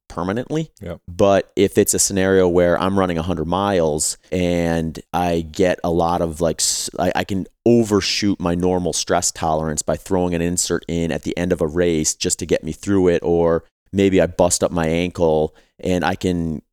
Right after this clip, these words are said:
Speaker 1: push through training with an insert to get to a race, uh, by putting an insert in, but then eventually taking it back out and kinda getting that strength and mobility back in that area.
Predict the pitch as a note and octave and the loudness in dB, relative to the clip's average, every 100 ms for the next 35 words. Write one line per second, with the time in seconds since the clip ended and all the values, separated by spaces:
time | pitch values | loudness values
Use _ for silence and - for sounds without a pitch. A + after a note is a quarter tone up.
0 | - C3 A#2+ - G2+ F2 - F#2 F#2 F2+ | -2 0 0 0 -2 -2 -4 -2 0 -2
1 | F2 F2 E2+ E2 F2+ F#2 - E2+ E2 - | 0 0 0 -2 -2 -2 -2 0 -2 -4
2 | F2 F2+ - - E2 D#2+ F2+ F2 D#2+ - | -4 -2 -2 -2 -4 0 0 2 0 0
3 | - - - F#2 F2 E2 D#2 D2+ F#2 - | -4 -6 -10 -2 0 2 0 2 0 2
4 | G2 F2+ G2 F2 E2+ E2 E2 F2 F2+ E2+ | 0 2 0 0 -2 -2 -2 0 0 0
5 | E2+ F2+ - F2 - F2 F2 D#2+ D#2 D#2 | 0 -2 -2 -4 -2 -2 -2 -4 -4 -2
6 | F2 E2+ E2 D#2+ E2 D#2 E2 D#2+ D2+ - | 0 0 0 -4 -4 -2 -4 -4 -4 -6
7 | E2+ D#2+ D#2+ E2 D#2+ D#2 D#2+ D2+ D2 D#2+ | -4 -4 -4 -4 -4 -2 -2 -2 -4 -4
8 | E2 - D#2 D2 D2+ D2+ D2 D2+ D2+ | -4 -6 -6 -4 -2 0 0 -2 -4